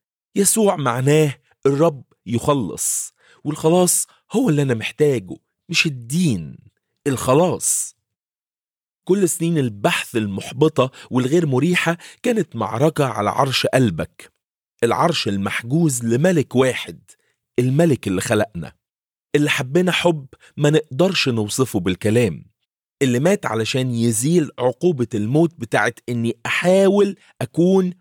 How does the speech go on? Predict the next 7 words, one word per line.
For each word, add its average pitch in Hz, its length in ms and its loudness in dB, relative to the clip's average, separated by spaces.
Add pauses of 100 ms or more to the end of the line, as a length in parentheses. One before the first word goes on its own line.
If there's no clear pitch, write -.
(120)
ملك 151 440 0
نفسي، 95 520 -6 (540)
وهو 156 260 2
الوحيد 117 600 -4 (260)
اللي 107 160 2
هزم 104 300 -2
الموت. 85 520 -8